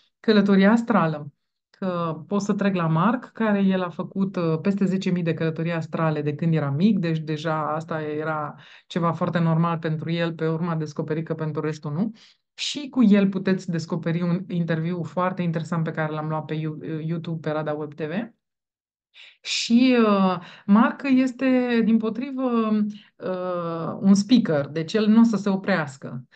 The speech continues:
O să fie foarte greu să se oprească în trei ore <laughs> jumate. Nu știu cum o să facem, dar, uh, uh, el, uh, are o energie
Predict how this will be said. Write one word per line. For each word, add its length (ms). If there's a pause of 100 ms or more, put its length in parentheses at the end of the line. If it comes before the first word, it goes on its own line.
(240)
O 120
să 100
fie 160
foarte 320
greu 140
să 80
se 60
oprească 360
în 80
trei 160
ore 240
<laughs> 40
jumate. 800 (480)
Nu 180
știu 160
cum 120
o 60
să 140
facem, 420
dar, 240
uh, 500 (960)
uh, 600
el, 400
uh, 380
are 200
o 60
energie 880